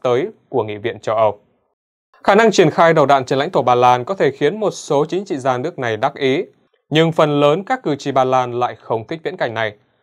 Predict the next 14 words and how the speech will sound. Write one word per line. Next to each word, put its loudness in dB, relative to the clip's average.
vì 0
khi 0
đó 4
thì -8
Ba 2
Lan 0
sẽ -10
là -2
mục -8
tiêu -4
hợp -6
pháp 0
hàng -8
đầu -4